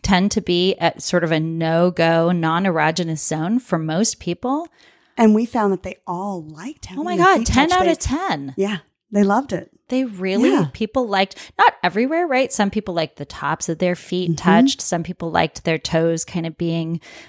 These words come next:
Speaker 1: um, played around with a little bit. Most people didn't like the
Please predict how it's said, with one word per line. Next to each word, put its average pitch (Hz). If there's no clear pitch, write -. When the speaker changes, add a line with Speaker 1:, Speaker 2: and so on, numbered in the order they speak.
Speaker 1:
um, 165
played 160
around 165
with 170
a 180
little 170
bit. 170
Most 240
people -
didn't 190
like 165
the 147